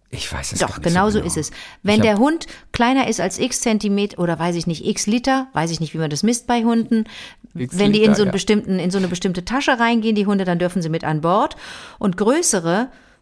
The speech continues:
Speaker 2: müssen aber ein bisschen, und das stelle ich mir ein bisschen grausam vor,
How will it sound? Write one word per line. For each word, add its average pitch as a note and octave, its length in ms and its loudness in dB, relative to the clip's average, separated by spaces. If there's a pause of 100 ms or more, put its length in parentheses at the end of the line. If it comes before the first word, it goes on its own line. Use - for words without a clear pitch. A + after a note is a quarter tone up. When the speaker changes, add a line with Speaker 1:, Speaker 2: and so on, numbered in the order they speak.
Speaker 2:
müssen G#3+ 320 0
aber A#3 220 0
ein A3 180 0
bisschen, G3+ 560 0 (880)
und D#3 100 -4
das E3+ 100 -2
stelle F3+ 180 -4
ich F3 100 -6
mir F#3+ 80 0
ein F3 60 -4
bisschen F3+ 320 -4
grausam E3+ 400 -4
vor, E3+ 340 -8